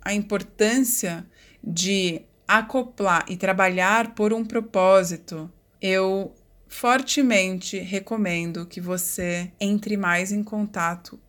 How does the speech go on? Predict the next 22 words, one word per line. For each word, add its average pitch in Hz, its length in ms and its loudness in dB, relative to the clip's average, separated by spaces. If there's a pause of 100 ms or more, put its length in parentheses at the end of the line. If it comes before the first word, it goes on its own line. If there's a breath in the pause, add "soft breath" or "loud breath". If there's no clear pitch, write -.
(100)
com 180 240 -4
você, 185 420 -4
porque 180 400 -8
ninguém 196 560 -2
tem 180 220 -8
essa 175 220 -4
resposta 170 920 -8
além 165 300 -6
de 160 120 -10
você 170 320 -8
mesma. 156 520 -10 (640 loud breath)
O 185 100 -6
que - 200 -2
eu 349 100 2
tenho 247 400 2
pra 196 160 -2
te 185 220 -6
dar 160 440 -4 (360 soft breath)
são 180 340 -2
boas 185 600 -2
práticas, 151 920 -8 (460 soft breath)
perguntas, 196 1040 -2